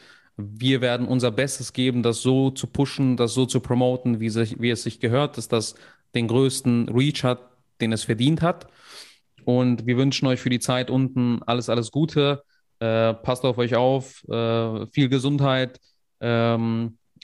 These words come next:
noch der Hinweis: Wahrscheinlich habt ihr es mitbekommen, dass unten die, die,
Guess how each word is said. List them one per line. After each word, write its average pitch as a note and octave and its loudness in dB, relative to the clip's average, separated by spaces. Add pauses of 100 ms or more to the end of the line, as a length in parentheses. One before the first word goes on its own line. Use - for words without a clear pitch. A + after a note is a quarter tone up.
(180)
noch B2 -2
der A#2+ 0
Hinweis: B2+ 0 (240)
Wahrscheinlich B2+ -2
habt B2 -4
ihr B2+ -4
es A#2 -6
mitbekommen, B2+ -4
dass A#2+ -4
unten C3 -6
die, A#2 -6
die, A2+ -10